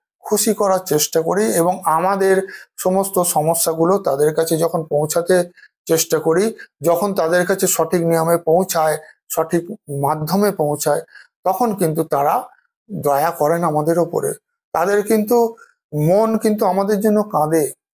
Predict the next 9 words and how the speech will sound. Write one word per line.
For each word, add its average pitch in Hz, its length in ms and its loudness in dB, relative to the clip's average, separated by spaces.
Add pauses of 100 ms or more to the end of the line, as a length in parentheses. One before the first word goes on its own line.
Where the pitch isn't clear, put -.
(360)
তারা 185 220 2
আমাদের 214 380 0
পিতামাতা, 190 680 0
সন্তানের 196 540 0
জন্য 208 200 4
মন 190 280 2
তাদের 196 280 2
কাছে 208 240 0
কাঁদে, 156 460 0